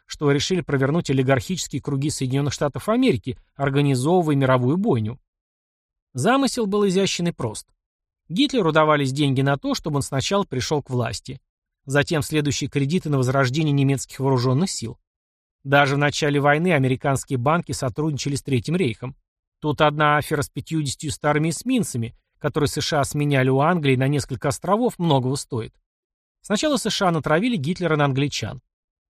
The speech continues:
А когда немцы стали топить британские корабли, то американцы тут же великодушно предложили им помощь. Не за бесплатно, само собой. Так одной рукой американские олигархи кормили агрессора, другой торговали с его жертвами. Нормальный такой бизнес-план, да?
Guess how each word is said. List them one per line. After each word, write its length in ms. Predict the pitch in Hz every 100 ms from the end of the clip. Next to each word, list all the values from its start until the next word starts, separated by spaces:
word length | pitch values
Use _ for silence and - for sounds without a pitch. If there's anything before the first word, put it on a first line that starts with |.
| -
А 100 | 131
когда 300 | 151 147 147
немцы 320 | 160 135 147
стали 260 | - 143
топить 380 | 131 143 - 147
британские 560 | 131 139 147 135 - 139
корабли, 400 | 156 165 233 254
то 100 | 190
американцы 540 | 170 196 277 262 -
тут 160 | - 185
же 120 | 156
великодушно 600 | 151 139 139 147 180 131
предложили 560 | - 123 127 117 127 147
им 80 |
помощь. 440 | 175 120 78 - - _ _ _ _ _
Не 160 | 247 247
за 80 |
бесплатно, 480 | 208 208 - 113 120
само 240 | - 123 107
собой. 400 | 139 117 127 - _ _ _ _ _
Так 160 | 285 285
одной 240 | 269 247
рукой 260 | 254 - 254
американские 580 | 226 220 233 220 - 202
олигархи 380 | 190 208 - 170
кормили 380 | 160 160 151
агрессора, 560 | 143 143 233 285 220 170
другой 300 | 156 220 302
торговали 540 | - 131 135 135 143
с 100 | 147
его 180 | 143 131
жертвами. 500 | 110 120 - 120 127 - _ _ -
Нормальный 460 | 123 175 190 135 120
такой 240 | 131 135
бизнес-план, 640 | 127 131 139 127 143 123 117
да? 160 | 185